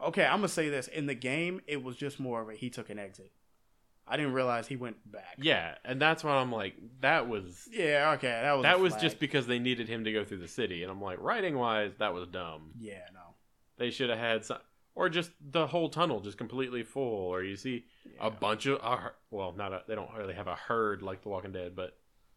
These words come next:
Speaker 1: Underworld was in theaters around that time. That's what it said.
Speaker 2: I did see a thing that was talking about because of the time that it happened.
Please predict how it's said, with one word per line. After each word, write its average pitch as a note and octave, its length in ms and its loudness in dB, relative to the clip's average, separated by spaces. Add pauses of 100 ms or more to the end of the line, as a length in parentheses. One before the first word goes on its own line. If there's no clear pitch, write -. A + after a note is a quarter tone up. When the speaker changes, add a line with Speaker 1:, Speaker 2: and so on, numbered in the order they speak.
(300)
Speaker 1:
Underworld A#2 560 -2
was A2 160 -8
in G#2+ 140 -10
theaters A2+ 420 -6
around G#2 220 -12
that G#2+ 180 -16
time. G#2+ 300 -16 (100)
That's A2+ 160 -20
what A2+ 100 -12
it G#2+ 120 -12
said. A2 280 -18 (360)
Speaker 2:
I B2+ 80 0
did C#3+ 200 2
see D#3+ 160 2
a B2+ 40 0
thing A2+ 220 0
that - 80 -4
was - 120 -12
talking G#2 280 -2
about F#2 320 -4
because G#2 340 -4
of G2 140 -6
the F2+ 140 -8 (200)
time G2+ 320 -4
that F2+ 120 -6
it F2 60 -10
happened. F#2 400 -8